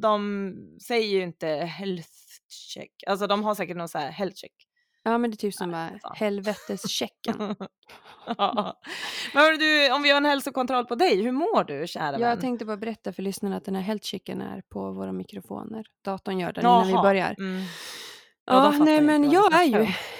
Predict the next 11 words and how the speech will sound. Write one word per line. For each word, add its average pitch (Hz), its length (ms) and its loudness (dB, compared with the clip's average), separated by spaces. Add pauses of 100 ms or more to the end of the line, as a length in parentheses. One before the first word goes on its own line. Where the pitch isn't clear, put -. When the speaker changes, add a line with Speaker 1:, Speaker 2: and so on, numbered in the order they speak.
Speaker 2:
hell 202 440 4
check. - 600 -6 (760)
Speaker 1:
Ja. 208 280 -8 (340)
Speaker 2:
Check 254 220 0
Speaker 1:
Hur 262 60 -4
mår 294 100 0
Speaker 2:
som 202 140 2
Speaker 1:
du? 190 60 -2
Speaker 2:
ett 185 100 -10
helvete. 180 680 -8 (800)
Speaker 1:
Ja. 202 320 -8